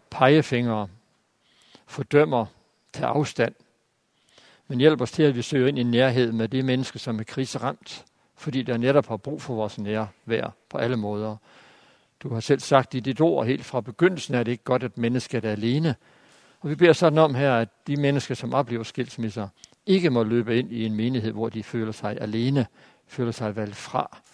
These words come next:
i stedet for at blive valgt til. Så her vil du give os mennesker, som er rundt omkring den kriseramte familie,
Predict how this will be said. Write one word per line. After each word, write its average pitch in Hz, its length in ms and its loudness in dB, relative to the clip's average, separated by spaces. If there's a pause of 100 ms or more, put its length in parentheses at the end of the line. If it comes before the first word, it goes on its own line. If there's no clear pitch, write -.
(240)
i - 40 -12
stedet - 240 -6
for 120 100 -4
at 101 80 -6
blive 110 220 -6
valgt 104 220 -8
til. 117 300 -8 (920)
Så - 160 -10
her 135 160 4
vil 120 180 -2
du 139 80 -4
give 143 220 0
os 156 360 2
mennesker, 131 460 0
som 107 340 -6 (840)
er 120 100 2
rundt 131 280 2
omkring 127 420 -2
den 113 100 -8
kriseramte 113 640 -2
familie, 135 460 -2